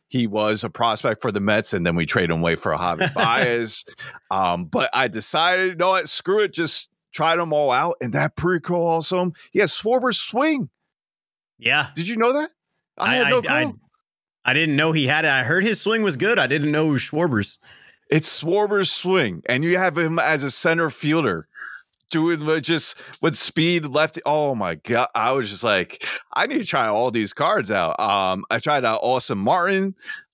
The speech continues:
Speaker 1: Finally, he, he did me well. Um, Corey Lee,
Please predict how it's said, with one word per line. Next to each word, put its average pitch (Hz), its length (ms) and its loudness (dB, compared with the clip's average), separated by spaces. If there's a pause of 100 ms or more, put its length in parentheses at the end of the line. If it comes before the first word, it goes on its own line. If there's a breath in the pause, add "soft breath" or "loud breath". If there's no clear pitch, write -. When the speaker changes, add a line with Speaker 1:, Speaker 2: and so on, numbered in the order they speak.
Speaker 1:
Finally, 185 640 0
he, 127 300 2
he 123 160 2
did 143 260 0
me 143 140 0
well. 143 580 0
Um, 78 720 0 (460)
Corey 156 340 0
Lee, 147 580 0